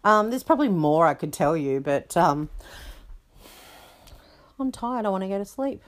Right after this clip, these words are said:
I'm just being honest. But I also wanted to talk to everybody. So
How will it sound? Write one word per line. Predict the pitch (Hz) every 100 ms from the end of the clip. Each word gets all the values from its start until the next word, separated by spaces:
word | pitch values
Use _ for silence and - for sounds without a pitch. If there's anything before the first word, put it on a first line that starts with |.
| _ _ 302
I'm | 269
just | 254 -
being | - -
honest. | - - - - - - _ _ _ - - -
But | -
I | 240
also | 233 233 - 185
wanted | 165 151
to | 156
talk | - - -
to | -
everybody. | 98 156 - - -
So | - 170 165